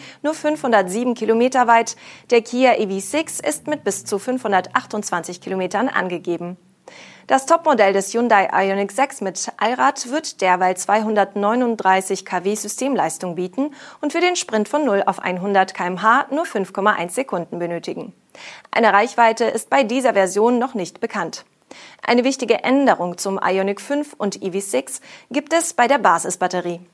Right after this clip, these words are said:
Statt auf achtundfünfzig kommt diese im Ioniq sechs auf dreiundfünfzig Kilowattstunden.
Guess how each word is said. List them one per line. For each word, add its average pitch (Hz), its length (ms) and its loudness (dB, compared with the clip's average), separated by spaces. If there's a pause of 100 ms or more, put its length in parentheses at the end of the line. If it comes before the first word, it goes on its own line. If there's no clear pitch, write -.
(160)
Statt - 340 0
auf 202 200 2
achtundfünfzig 277 760 -2
kommt 302 220 0
diese 202 220 2
im 196 200 0
Ioniq 175 360 0
sechs - 360 -2
auf 285 140 4
dreiundfünfzig 175 680 -4
Kilowattstunden. 170 800 -2